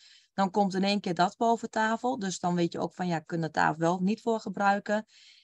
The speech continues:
En ik zeg altijd: is het het nu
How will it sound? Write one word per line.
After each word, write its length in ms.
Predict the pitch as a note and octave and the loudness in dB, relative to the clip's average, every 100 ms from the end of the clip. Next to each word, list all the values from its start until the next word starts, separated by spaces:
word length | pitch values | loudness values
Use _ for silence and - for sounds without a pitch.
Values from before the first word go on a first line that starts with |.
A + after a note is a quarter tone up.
| _ _ | _ _
En 300 | F#3+ G3+ - | 2 2 -2
ik 120 | F3+ | -4
zeg 260 | - F#3+ - | -4 -4 2
altijd: 460 | G3+ G3+ G3+ - _ | 0 2 -4 -6 _
is 220 | - G#3+ A3+ | 4 4 4
het 140 | G#3+ | -2
het 120 | A3 | -4
nu 340 | G3+ G3+ G3+ | 0 0 0